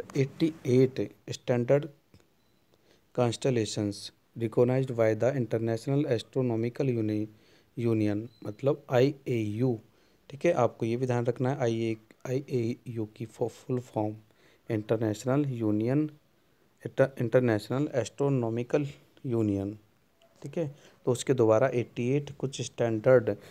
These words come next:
कॉन्स्टेलेशंस आइडेंटिफाई किए गए हैं हमारे यूनिवर्स में। ठीक है,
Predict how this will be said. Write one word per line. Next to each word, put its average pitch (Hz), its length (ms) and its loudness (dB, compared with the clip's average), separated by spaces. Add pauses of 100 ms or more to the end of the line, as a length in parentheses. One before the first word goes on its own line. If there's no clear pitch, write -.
(140)
कॉन्स्टेलेशंस 120 760 -2
आइडेंटिफाई 110 640 0
किए 104 220 -4
गए 104 140 0
हैं 113 240 0
हमारे 117 280 -2
यूनिवर्स 101 560 0
में। 101 220 -4 (460)
ठीक 135 180 -2
है, 170 120 2